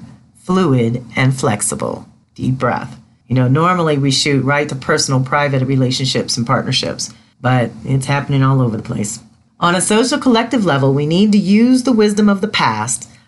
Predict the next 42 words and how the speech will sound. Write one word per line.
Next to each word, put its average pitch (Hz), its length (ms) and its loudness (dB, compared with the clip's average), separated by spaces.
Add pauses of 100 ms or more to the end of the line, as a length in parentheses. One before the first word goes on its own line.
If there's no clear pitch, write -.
(180)
along 147 520 2
with 165 140 -4
the 135 100 0
facts 180 640 -2
of 139 160 0
the 113 80 -2
present - 680 -2 (440)
in 160 180 0
order 160 280 2
to 139 140 0
choose 170 520 2
wisely 139 520 0
for 120 180 -4
the 113 80 -4
future. - 460 -6 (300)
Saturn 214 440 0
gets 202 220 -2
you 202 80 0
present 151 440 -2
to 147 100 -2
what 135 320 0
is 180 340 2
in 135 180 -2
your 123 140 0
life. - 440 -8 (200)
It's 127 120 -4
asking 165 640 0
all 196 300 2
of 143 100 0
us - 240 -6
to 135 100 0
look 160 220 0
at - 100 -4
how 139 260 0
rigid 151 440 0
we've 139 180 0
become 139 420 2
in 135 120 4
certain 131 480 -2
areas 127 460 0
of 143 140 -4
life. - 420 -4